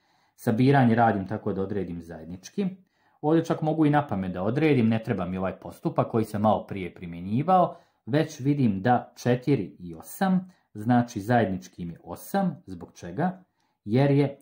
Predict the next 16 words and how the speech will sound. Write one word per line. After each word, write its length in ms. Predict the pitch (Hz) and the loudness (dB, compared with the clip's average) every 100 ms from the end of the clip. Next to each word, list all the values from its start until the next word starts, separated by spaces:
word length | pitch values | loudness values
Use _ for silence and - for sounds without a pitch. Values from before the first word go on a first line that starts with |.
| _ | _
četvorka 640 | - 120 - 175 131 - | -2 -2 2 2 2 -4
sadržana 920 | - - 147 139 95 95 92 92 90 _ _ _ - | -10 2 2 4 0 -2 -4 -2 -6 _ _ _ -10
u 140 | 98 | -8
osmici. 460 | 80 - - - - _ _ _ | -8 -12 -20 -20 -20 _ _ _
Znači, 640 | 95 107 127 127 - 120 - _ _ | -8 0 2 2 -2 -6 -8 _ _
ako 300 | 113 - 113 | -4 -2 0
je 220 | 107 104 | 2 4
jedan 340 | 120 123 127 98 | 4 4 4 2
imenilac 480 | 104 110 104 92 - | 2 0 0 -4 0
sadržan 480 | 113 95 87 85 | 0 0 -8 -10
u 40 | 87 | -8
drugom, 400 | 135 170 151 135 | -4 2 2 2
onda 180 | 139 110 | 2 0
je 120 | - | 2
taj 180 | 117 104 | 2 2
veći 540 | 127 131 - 90 | 2 0 -6 -10